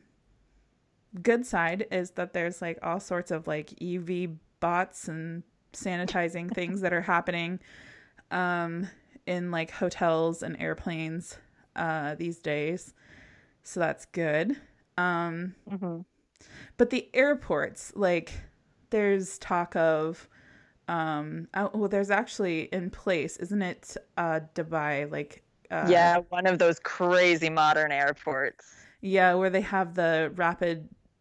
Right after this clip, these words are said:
Speaker 1: blood test.
Speaker 2: Yes.
Speaker 1: So you can have results in ten minutes.
Speaker 2: Which tells you nothing. Uh, that is ri-,
Speaker 1: Sure.
Speaker 2: ri-,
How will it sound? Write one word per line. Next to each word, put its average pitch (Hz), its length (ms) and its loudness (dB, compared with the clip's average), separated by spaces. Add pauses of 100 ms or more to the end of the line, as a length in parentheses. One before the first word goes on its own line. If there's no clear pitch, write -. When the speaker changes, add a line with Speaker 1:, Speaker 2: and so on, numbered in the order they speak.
(180)
Speaker 1:
blood 170 340 2
test. - 520 -2 (200)
Speaker 2:
Yes. 156 460 0 (400)
Speaker 1:
So - 200 -4
you 180 140 2
can 185 140 -4
have 175 260 -2
results 165 440 0
in 175 100 -6
ten 165 260 -6
minutes. - 560 -8 (500)
Speaker 2:
Which 254 360 -2 (840)
tells 254 340 4
you 233 120 2
nothing. 175 640 0 (360)
Uh, 147 220 -4
that 190 400 2 (100)
is 180 260 -2 (100)
ri-, 175 120 2
Speaker 1:
Sure. 175 260 -4 (500)
Speaker 2:
ri-, 170 200 2